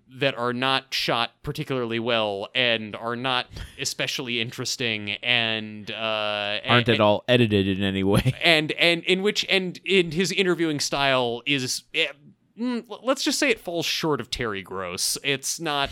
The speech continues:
Speaker 1: uh, really involved. <laughs> Um, so, yeah, a-, again, we only experimented with one of the six episodes, so maybe the other four, or the other
Speaker 2: Maybe.
Speaker 1: five forty-minute long mixed martial arts interview programs would be very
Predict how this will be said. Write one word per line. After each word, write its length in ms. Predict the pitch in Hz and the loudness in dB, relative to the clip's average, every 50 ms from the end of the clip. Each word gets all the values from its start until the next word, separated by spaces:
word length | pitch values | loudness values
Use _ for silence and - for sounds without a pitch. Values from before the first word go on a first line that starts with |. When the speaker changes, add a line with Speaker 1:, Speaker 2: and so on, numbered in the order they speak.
| - - | -6 -4
Speaker 1:
uh, 540 | 131 131 120 120 117 107 107 107 101 101 107 - 127 120 | -2 -2 0 0 0 0 -2 -2 -4 -6 -8 -12 -12 -8
really 300 | 131 139 123 117 117 107 | -6 -6 -4 -2 -2 -2
involved. 600 | 101 104 98 101 104 101 98 92 92 90 - - | -2 -4 -4 -2 -2 0 -2 -2 -4 -8 -14 -20
<laughs> 60 | - - - - - - - 214 - - - _ | -20 -20 -14 -12 -12 -12 -12 -12 -14 -14 -8 _
Um, 600 | 156 156 160 160 156 151 151 151 151 151 147 - _ _ _ _ | -2 0 0 0 -2 -2 -6 -10 -12 -14 -16 -18 _ _ _ _
so, 320 | - - 277 277 262 254 196 170 | -2 0 2 2 0 0 -4 -4
yeah, 300 | 160 247 240 196 175 160 143 151 175 196 202 - | 0 2 4 6 4 4 2 -2 -4 -6 -2 0
a-, 40 | 233 | 0
again, 260 | 254 233 233 196 175 | 2 4 2 2 2
we 120 | 202 277 | 2 4
only 220 | 311 330 330 311 294 | 4 4 4 2 -2
experimented 640 | 226 - - - - 214 196 180 170 160 147 135 131 | -2 -2 -2 0 2 2 2 4 2 0 -2 -2 -4
with 160 | 147 143 - | -4 -4 -4
one 320 | 123 123 127 135 139 135 | -6 -2 2 2 2 2
of 120 | 131 117 104 | 2 0 -2
the 100 | 127 117 | -2 -2
six 300 | - - 127 - - - | 0 -2 -2 -2 0 -2
episodes, 540 | 117 117 - 113 - - 135 113 104 98 | -2 -2 -2 -2 -2 -2 -2 -4 -4 -4
so 120 | - - 175 | -4 -4 -2
maybe 260 | 190 208 233 233 247 | -2 -2 0 -2 -2
the 200 | 214 208 202 185 | -2 0 -2 -2
other 260 | - 160 151 175 156 | -2 -2 -2 -2 -4
four, 760 | 127 - - - 156 151 151 147 143 139 135 127 123 123 - _ - | -4 -6 -8 -6 -4 0 0 0 2 2 2 0 0 -2 -4 _ -6
or 220 | 131 131 131 147 | -4 -4 -4 -2
the 120 | 160 202 | 0 0
other 140 | 208 220 214 | 2 4 4
Speaker 2:
Maybe. 200 | 185 156 135 190 | 6 6 4 4
Speaker 1:
five 380 | 190 160 156 160 160 151 135 117 147 - - - - | 4 2 2 2 2 0 -2 -4 -10 -10 -12 -14 -4
forty-minute 560 | - 175 175 160 156 156 160 147 143 139 - | -2 0 2 2 2 2 2 2 2 0 0
long 500 | 135 135 139 139 135 131 131 123 127 123 - | -2 0 0 2 0 0 -2 -4 -6 -8 -6
mixed 300 | 127 131 135 135 - - | -4 -6 -4 -4 -6 -6
martial 340 | 143 135 127 123 - 143 123 | -4 -4 -4 -4 -6 -8 -6
arts 300 | 131 123 117 117 - - | -6 -6 -6 -4 -6 -8
interview 460 | - 127 131 131 131 113 110 117 117 | -6 -4 -2 -2 -2 -2 -4 -6 -6
programs 580 | - - 127 123 120 104 113 107 104 104 107 - | -6 -6 -6 -6 -4 -4 -4 -6 -4 -6 -6 -8
would 120 | 127 127 | -8 -2
be 100 | 120 131 | -2 -2
very 540 | 120 110 127 123 120 117 117 113 104 107 104 | 0 2 0 0 0 0 0 0 -2 -2 -6